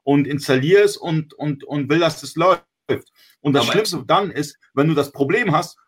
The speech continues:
Speaker 1: und du kaufst die Lösung und die Lösung funktioniert nicht, äh, dann haust du den Rechner gegen die Wand.
Speaker 2: <laughs> Deswegen äh, Test, Test heißt, ich kann das Plugin installieren, ich kann es nutzen und muss es aber noch nicht kaufen. Ja?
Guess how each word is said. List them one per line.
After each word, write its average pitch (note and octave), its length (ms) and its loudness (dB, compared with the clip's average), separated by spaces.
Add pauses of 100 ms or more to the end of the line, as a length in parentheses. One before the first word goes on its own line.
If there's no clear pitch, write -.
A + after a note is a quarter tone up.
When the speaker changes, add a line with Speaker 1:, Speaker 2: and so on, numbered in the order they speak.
Speaker 1:
und C#3+ 180 -2
du C3 80 -2
kaufst D3+ 320 -2
die D3+ 60 2
Lösung E3+ 400 2
und C#3+ 120 -4
die C#3 40 0
Lösung D#3 360 2
funktioniert D#3 600 -2
nicht, D#3+ 240 -6 (180)
äh, C3+ 160 0
dann C3 160 0
haust D#3 220 -2
du C3+ 40 -10
den C#3 140 -2
Rechner D3+ 340 -2
gegen B2+ 200 0
die B2 100 -4
Wand. F#3 340 0 (720)
Speaker 2:
<laughs> - 600 -4
Deswegen E3+ 680 2 (120)
äh, C#3 260 -2
Test, - 540 -2
Test - 340 -2
heißt, E3 480 -2 (240)
ich C#3 200 -4
kann D#3+ 180 -2
das E3+ 240 -2
Plugin D3+ 360 0
installieren, D#3 800 0 (300)
ich A#2 140 -8
kann B2 160 -4
es A#2 160 -6
nutzen D#3+ 640 0 (200)
und A#2+ 120 -10
muss D3 180 -4
es D3 100 -8
aber C3+ 140 -2
noch A2+ 140 -6
nicht A#2 200 -10
kaufen. D3+ 460 -2 (480)
Ja? C3 280 -6